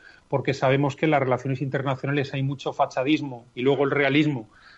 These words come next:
tiene lugar por detrás, y probablemente, pues, ellos hablaran durante tres horas o se vieran en un café a escondidas o hicieran lo que tuvieran que hacer. Pero por lo menos de cara a la opinión pública eso fue lo que envió.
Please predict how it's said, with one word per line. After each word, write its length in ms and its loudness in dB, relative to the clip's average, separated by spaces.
tiene 160 2
lugar 320 2
por 140 -2
detrás, 440 -2
y 60 -8
probablemente, 580 -6
pues, 180 -6
ellos 240 -4
hablaran 520 0
durante 420 2
tres 300 0
horas 320 2
o 60 -4
se 140 -6
vieran 200 -2
en 80 -2
un 120 -4
café 240 -2
a 20 -2
escondidas 800 -6
o 100 0
hicieran 280 2
lo 80 4
que 100 -2
tuvieran 340 -2
que 80 -2
hacer. 260 -6
Pero 160 0
por 140 0
lo 80 4
menos 180 2
de 100 0
cara 160 2
a 40 0
la 60 2
opinión 300 -4
pública 360 0
eso 160 -4
fue 160 0
lo 120 2
que 120 -2
envió. 380 0